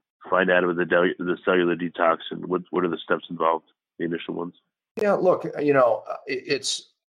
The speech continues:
Speaker 2: there's different levels. Uh, I, you know, I've trained a lot of doctors in this. You know, you can go to my website at D R pompa dot com, and there's, um, coaching services there. It kind of walks you,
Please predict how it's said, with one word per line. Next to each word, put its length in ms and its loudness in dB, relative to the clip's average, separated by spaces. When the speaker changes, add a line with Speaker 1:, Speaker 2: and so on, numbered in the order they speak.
Speaker 2:
there's 140 -8
different 380 -2
levels. 520 0
Uh, 320 -4
I, 160 -4
you 80 -8
know, 60 -2
I've 160 -6
trained 320 -2
a 60 0
lot 240 4
of 80 -10
doctors 460 0
in 200 -8
this. 300 -12
You 60 -12
know, 40 -10
you 140 -10
can 100 -8
go 160 2
to 80 -2
my 160 0
website 540 2
at 120 -16
D 160 -4
R 340 0
pompa 420 2
dot 300 0
com, 480 2
and 340 -6
there's, 320 -4
um, 180 -4
coaching 420 -2
services 580 -2
there. 240 0
It 80 -8
kind 140 0
of 80 -4
walks 360 2
you, 160 -8